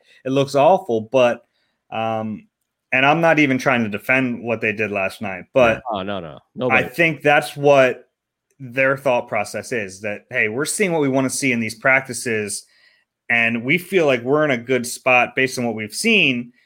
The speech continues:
Speaker 1: So we're gonna hold what we do close to the vest. We're not gonna let the rest of the league scout us on that," even though I think, you know, I, the rest of the league's not a bunch of dummies. They kinda know what's coming. They can kinda see the p-,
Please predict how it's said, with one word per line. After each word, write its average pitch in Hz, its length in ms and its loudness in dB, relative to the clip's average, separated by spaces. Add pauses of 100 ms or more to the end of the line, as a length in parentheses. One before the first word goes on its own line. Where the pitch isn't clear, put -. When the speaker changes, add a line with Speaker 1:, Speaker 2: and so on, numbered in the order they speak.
(200)
Speaker 1:
So 131 720 2 (340)
we're 147 240 0
gonna 196 220 2
hold 151 560 0
what 135 240 -2
we 139 120 0
do 131 220 -2
close 131 320 0
to 143 60 -10
the 117 80 -8
vest. 110 300 0
We're 120 60 -6
not 123 160 0
gonna 143 140 -2
let 135 180 4
the 127 80 -4
rest 120 240 0
of 131 80 -6
the 117 40 -4
league 117 260 -4
scout 131 400 2
us 113 160 -2
on 110 140 -2
that," 107 220 0
even 180 240 2
though 123 200 4
I 127 120 2
think, 127 380 -2 (500)
you 123 80 -6
know, 117 200 0
I, 127 140 0 (420)
the 156 140 -4
rest 180 220 2
of 135 60 0
the 127 40 2
league's 117 200 0
not 110 160 0
a 101 120 -12
bunch 120 200 -2
of 101 120 -10
dummies. 110 400 0
They 117 100 0
kinda 131 300 0
know 120 160 2
what's 107 300 -2
coming. 104 600 0
They 117 120 0
can 117 180 -8
kinda 117 260 0
see 135 340 2
the 120 180 2
p-, - 160 -18